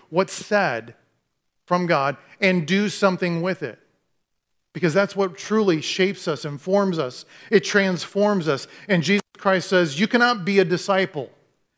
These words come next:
if I, Jesus Christ, have to lose out to your human relationships." Now, God cares about you. He cares about your human relationships.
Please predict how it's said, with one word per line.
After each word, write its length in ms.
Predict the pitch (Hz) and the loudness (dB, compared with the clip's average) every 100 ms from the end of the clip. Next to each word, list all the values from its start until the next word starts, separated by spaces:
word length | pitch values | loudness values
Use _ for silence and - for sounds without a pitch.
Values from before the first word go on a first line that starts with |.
| _ - - | _ -20 -2
if 320 | 196 175 - - _ _ _ _ - | 2 2 2 -14 _ _ _ _ 4
I, 300 | 196 208 220 | 4 6 0
Jesus 400 | 160 196 180 170 | 0 0 0 -4
Christ, 480 | - 185 156 135 - - | 0 0 0 -6 -8 0
have 160 | 202 | 2
to 60 | 196 | 2
lose 280 | 170 196 180 | 2 2 4
out 220 | 180 180 | 2 0
to 120 | 180 | -8
your 360 | 139 180 196 180 | 0 2 4 2
human 340 | - 180 175 | 0 -2 -2
relationships." 920 | 160 165 151 - 131 127 120 - - _ _ _ _ _ _ _ _ | 0 -2 -2 -10 -16 -18 -20 -20 -20 _ _ _ _ _ _ _ _
Now, 100 | 202 | 0
God 300 | 170 185 175 | 4 2 2
cares 280 | - 185 175 | 0 2 2
about 320 | 180 175 160 | 2 2 0
you. 320 | 139 196 247 - - | 0 0 0 -6 -8
He 80 | - | -2
cares 300 | 185 180 165 | 0 2 2
about 260 | 160 156 147 | 2 0 0
your 120 | 156 | -6
human 360 | 139 190 180 160 | -2 0 0 0
relationships. 800 | 151 202 226 226 208 226 220 | 2 0 0 -2 2 2 2